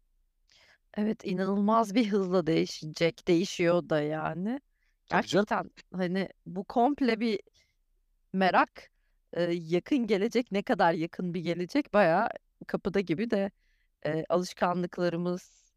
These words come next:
Speaker 1: her şeyimiz değişecek. Heyecanla bekliyorum, beni çok heyecanlandırıyor.
Speaker 2: Ya şöyle,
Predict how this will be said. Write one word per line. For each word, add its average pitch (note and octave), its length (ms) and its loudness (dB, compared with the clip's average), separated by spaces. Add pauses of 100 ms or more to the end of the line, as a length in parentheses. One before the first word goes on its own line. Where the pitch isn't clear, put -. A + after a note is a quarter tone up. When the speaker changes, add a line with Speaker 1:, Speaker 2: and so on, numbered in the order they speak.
Speaker 1:
her F#3+ 260 2
şeyimiz F3+ 440 -4
değişecek. D#3+ 500 -4
Heyecanla A3+ 480 2
bekliyorum, C4+ 360 0
beni G3+ 140 0
çok C#4 180 -4
heyecanlandırıyor. E3+ 800 -2 (960)
Speaker 2:
Ya G2 200 2
şöyle, B2 640 0